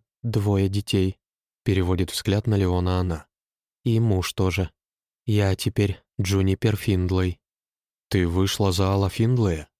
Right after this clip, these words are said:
Серьёзно?" "Ты его помнишь?" "Такое не забывают", усмехается Леон.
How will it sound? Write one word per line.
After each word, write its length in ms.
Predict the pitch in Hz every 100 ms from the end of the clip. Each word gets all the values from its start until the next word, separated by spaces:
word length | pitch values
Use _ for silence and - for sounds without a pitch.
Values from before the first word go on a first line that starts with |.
| _
Серьёзно?" 720 | - 104 90 95 127 101 78 - _ _ _ _ -
"Ты 100 | 110
его 260 | 104 104
помнишь?" 520 | 104 135 143 95 - _ _ _ _ _ _
"Такое 400 | 101 87 92 90
не 120 | 95
забывают", 720 | 98 101 98 92 113 92 - _ _ -
усмехается 640 | 110 101 87 92 87 -
Леон. 360 | 90 92 80